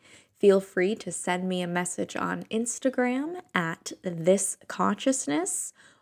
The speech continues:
or in the Creating Consciousness Mighty Network. I look forward to hearing from you. And to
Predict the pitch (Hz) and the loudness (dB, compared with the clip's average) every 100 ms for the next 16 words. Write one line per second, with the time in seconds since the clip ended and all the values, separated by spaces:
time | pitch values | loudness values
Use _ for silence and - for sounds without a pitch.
0 | _ 202 202 247 339 - 196 190 - 190 | _ 4 4 4 0 0 0 0 2 4
1 | 190 185 185 185 170 170 185 185 202 190 | 4 2 0 0 0 0 0 0 2 0
2 | 190 180 156 147 156 175 151 - - - | 0 0 4 4 4 4 2 0 0 -2
3 | - - _ _ _ 170 180 202 - 180 | -6 -20 _ _ _ 4 6 4 4 6
4 | - 190 214 240 160 151 156 160 165 151 | 6 4 4 4 4 0 -2 -2 -2 -2
5 | - - - _ _ - - - 269 262 | -4 -8 -14 _ _ -20 -20 -2 2 4